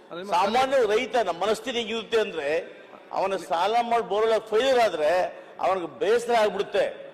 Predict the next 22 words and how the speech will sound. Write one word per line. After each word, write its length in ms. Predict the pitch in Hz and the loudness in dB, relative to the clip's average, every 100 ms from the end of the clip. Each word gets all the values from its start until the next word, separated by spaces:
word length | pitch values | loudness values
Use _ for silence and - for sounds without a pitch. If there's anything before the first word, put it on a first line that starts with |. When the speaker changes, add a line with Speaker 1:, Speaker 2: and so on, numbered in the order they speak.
| - - | -16 -6
Speaker 2:
ಅವನ 160 | 175 | -2
ಆ 40 | 185 | -2
ಕಡೆ 160 | 190 | 0
ಹೋಗೋದೇ 540 | 185 156 202 247 247 233 | 0 0 2 2 4 2
ಇಲ್ಲ. 180 | 226 190 131 - | 4 2 0 -4
Speaker 1:
ಅಲ್ಲ, 140 | 160 185 | -6 -6
ಸಲಹೆ 320 | - 196 262 | -2 0 0
ಕೊಡಿ, 220 | 233 214 | 0 0
ಏನ್ 120 | 226 | 0
ಮಾಡ್ಬೇಕೀಗ? 480 | 220 220 214 180 175 180 180 - - - | 0 0 -2 -4 -4 -6 -6 -14 -16 -4
Speaker 2:
ಅದಕ್ಕೇನೆ 800 | 190 262 - 269 202 151 170 - - - - | -2 -2 -2 -2 -2 -4 -6 -12 -20 -12 -4
ಆ 120 | 165 | -2
ಮಾಲೀಕರಿಗೆ 1040 | 165 165 208 226 202 156 143 180 - - - - | 0 0 0 0 -4 -4 -2 -2 -4 -18 -14 -8
Speaker 1:
ಓಕೆ. 400 | 151 - 117 101 | -8 -8 -10 -6
Speaker 2:
ಆ 120 | 160 165 | 0 0
ಜವಾಬ್ದಾರಿಯನ್ನ, 1000 | - 160 156 233 208 220 185 160 139 156 190 - - - - - - - | 0 0 2 2 2 2 2 0 -2 -2 -2 -4 -16 -20 -20 -20 -20 -10
ಬಹುಶಃ 400 | 156 214 254 269 | 0 2 2 2
ಬೋರ್ 400 | 254 156 190 247 | 0 0 2 2
ಕೊರಿಬೇಕಾದ್ರೇನೆ 1300 | 254 208 220 262 254 208 180 185 196 208 180 - - - - - | 2 0 2 2 2 2 2 0 0 0 0 -6 -16 -20 -20 -8
ಒಂದು 240 | 151 208 196 | -2 0 0
ಅನುಮತಿ 640 | 156 180 233 262 254 208 | 2 2 2 2 0 0
ತಗೋಬೇಕು. 520 | 196 190 170 160 - | 2 2 0 -2 -6